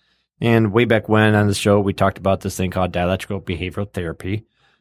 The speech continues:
which is, uh, something that, uh, uh, it talks about how to deal with, like, um, uh, you know, difficult situations or when your emotions are running high, typically a fight, basically. Uh, it kinda teaches you how to deal with a, a, a confrontation, essentially.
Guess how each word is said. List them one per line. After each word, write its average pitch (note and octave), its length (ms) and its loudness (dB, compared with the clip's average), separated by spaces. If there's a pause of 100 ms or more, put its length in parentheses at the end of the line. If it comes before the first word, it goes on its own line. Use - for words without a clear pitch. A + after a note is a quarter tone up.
(140)
which G#2 200 -2
is, G#2 140 2
uh, G2+ 280 4
something F#2+ 520 0
that, F#2+ 180 0
uh, F2+ 320 -2 (220)
uh, G2+ 260 -8 (320)
it - 140 -8
talks D#3 180 0
about G2+ 160 2
how A2 80 2
to G2+ 140 -2
deal G2+ 260 -2
with, F#2+ 180 -2
like, F#2+ 200 -4
um, F2 300 -2 (460)
uh, F2 320 -6 (680)
you - 200 -8
know, G#2 140 0
difficult G2+ 640 -2
situations F2 640 -2
or F2+ 40 -8
when G2 160 0
your F#2 120 2
emotions F#2+ 340 0
are F2 80 0
running E2+ 240 -2
high, F2+ 220 0
typically - 320 -4
a F2 40 0
fight, - 280 -6
basically. - 480 -8 (140)
Uh, G2 60 -2
it F#2+ 320 -2
kinda G2 200 2
teaches - 340 -2
you F2+ 80 2
how F2 140 0
to F2 240 -2 (280)
deal F#2+ 220 2
with F2+ 240 -4 (340)
a, G2 80 -2
a, F2 300 -4 (160)
a G2 40 -12
confrontation, F#2 540 -2
essentially. D#2 480 -6